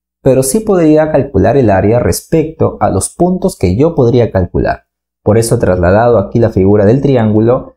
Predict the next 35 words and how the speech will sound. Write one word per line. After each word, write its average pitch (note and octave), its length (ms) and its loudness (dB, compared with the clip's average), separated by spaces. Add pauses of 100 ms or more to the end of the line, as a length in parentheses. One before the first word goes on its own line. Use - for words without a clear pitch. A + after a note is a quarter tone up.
(160)
de F2+ 140 -2
puntos G#2+ 580 -2
A, F2 300 -2
B F2 120 -2
y G2 100 2
C, F#3 360 -4
que - 60 0
son G#2 180 -2
sus A#2 180 0
vértices, D3 680 -2 (280)
y G#3+ 80 0
vamos A3 300 0
a C#3 40 2
hallar A#2+ 380 0
cuáles D3 240 -2
son D3 140 -2
sus C#3 180 -4
coordenadas - 880 -2 (380)
respecto C3 640 0
a F#2+ 80 2
este B2 260 0
dato C#3 380 0
del A2 180 0
plano D2+ 300 -2
cartesiano, - 600 -2 (600)
en A#2 140 2
donde A#2 220 2
tenemos C3 720 -2 (240)
en G2+ 160 2
el G2 120 2
eje E3 380 2
X D#3 540 -4 (340)
y E2+ 240 0
eje A#2 220 -2
Y C#3+ 560 0